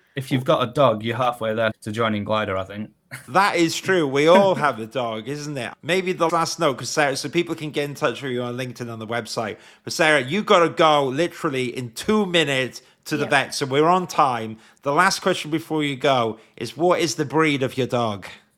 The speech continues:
Speaker 3: <laughs> So my dog, she's actually, she's a Springer crossed with a Cocker, crossed with a Lab.
Speaker 2: My goodness,
Speaker 3: Yeah.
Speaker 2: that is a trouble mix. My, my
Speaker 3: Yeah,
Speaker 2: dog's a
Speaker 3: she's
Speaker 2: Boston
Speaker 3: trouble. That's why we go in the vets. <laughs>
Speaker 2: Yeah, exactly.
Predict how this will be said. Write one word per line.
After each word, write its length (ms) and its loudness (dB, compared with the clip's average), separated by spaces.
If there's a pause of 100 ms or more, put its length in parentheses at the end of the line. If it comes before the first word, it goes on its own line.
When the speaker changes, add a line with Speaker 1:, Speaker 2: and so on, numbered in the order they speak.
Speaker 3:
<laughs> 40 -10 (1300)
So 220 4
my 240 6
dog, 220 0
she's 180 -6
actually, 680 0
she's 160 -14
a 80 -10
Springer 720 -2 (340)
crossed 380 -2
with 100 -4
a 60 -4
Cocker, 560 0 (100)
crossed 300 -8
with 100 -6
a 80 -2
Lab. 400 0 (480)
Speaker 2:
My 340 4
goodness, 680 0
Speaker 3:
Yeah. 80 -2
Speaker 2:
that 180 -2
is 100 -8
a 60 -4
trouble 400 0
mix. 360 -10
My, 420 -2
my 180 -2
Speaker 3:
Yeah, 60 0 (140)
Speaker 2:
dog's 120 2
a 60 -4
Speaker 3:
she's 60 -8
Speaker 2:
Boston 340 -2
Speaker 3:
trouble. 160 0
That's 140 -4
why 100 0
we 80 -4
go 100 -6
in 120 -6
the 60 -18
vets. 440 -2 (140)
<laughs> 140 -6
Speaker 2:
Yeah, 280 2
exactly. 760 0